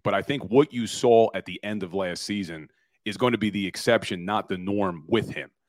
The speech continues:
I think he's gonna be an average quarterback, potentially an above average quarterback. But the guy was really playing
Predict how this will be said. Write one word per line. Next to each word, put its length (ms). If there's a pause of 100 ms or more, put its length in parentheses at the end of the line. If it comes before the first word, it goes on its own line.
(160)
I 80
think 160
he's 120
gonna 200
be 360 (120)
an 160
average 360
quarterback, 640
potentially 500
an 80
above 340
average 340
quarterback. 520 (440)
But 120
the 80
guy 360
was 340
really 280
playing 440